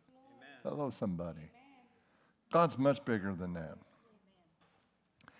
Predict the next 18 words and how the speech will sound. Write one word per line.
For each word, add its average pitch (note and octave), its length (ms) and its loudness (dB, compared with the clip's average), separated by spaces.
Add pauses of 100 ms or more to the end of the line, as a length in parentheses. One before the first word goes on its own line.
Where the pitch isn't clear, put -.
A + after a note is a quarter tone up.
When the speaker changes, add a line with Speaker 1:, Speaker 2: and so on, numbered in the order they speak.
(280)
Speaker 2:
And F#3+ 320 8
he E3 200 10
did E3+ 460 10
not F3+ 520 8
waver A2+ 760 6 (1160)
at A#2 220 4
the A2 60 -12
promise. F#2+ 680 -2 (1300)
"Well, G3+ 600 4
mm, F3 800 0 (200)
Sarah, B3+ 320 0
you A#3+ 120 2
think G3+ 240 -4
we E3+ 80 0
really E3+ 260 2
heard D#3+ 220 0
from D#3+ 160 -6
God? E3 360 -6